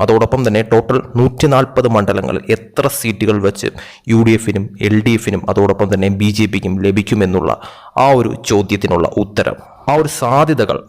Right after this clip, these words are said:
ആർക്കൊക്കെയാണ് അനുകൂലം, ആർക്കൊക്കെയാണ് പ്രതികൂലം എന്നുള്ള തരത്തിൽ നമുക്ക് വിലയിരുത്താം. അതിൽ ആദ്യം കാസർഗോഡ് നിന്ന് തന്നെ തുടങ്ങാം. കാസർഗോഡ്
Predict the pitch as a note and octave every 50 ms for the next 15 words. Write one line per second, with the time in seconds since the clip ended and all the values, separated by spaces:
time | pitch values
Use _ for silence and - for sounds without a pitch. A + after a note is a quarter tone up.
0 | _ G#2+ A2 A#2 A#2+ - C3 A#2+ - A2+ G2 G2 F#2+ F#2+ - - G2+ G#2 G#2+ A2+
1 | G#2+ A2+ G#2 G2 G2+ G2 G2 G2+ G2+ G#2 G2+ - - - - G#2+ F#2+ G2 G2+ -
2 | - - A#2 A#2 B2+ B2 A2+ G#2+ G#2+ G2+ - - A#2 A#2+ C3 C3+ B2+ G#2 G2 G#2
3 | - - G2 G2+ - - A2+ - - - - - - _ A2 G#2 A2 G#2+ A2 G#2+
4 | G#2 - - A2 G#2 G#2 F#2+ F2+ D2+ - - - - - - - - _ _ _
5 | C#3+ D3+ D#3+ D#3+ D#3 D#3 - - - B2+ B2+ D3 D3 C#3 B2+ G#2+ A#2 - - -
6 | - - _ _ - B2 B2+ C#3+ D3 - - E3 C#3+ C#3 C#3+ C#3+ C3 B2 A#2 A2
7 | G#2 G2+ F#2+ F#2 - - - - - - - - - - - - - - - _
8 | _ - - D3+ C3+ D#3+ E3+ - G3 F#3 D#3+ C#3 B2+ G#2 F#2+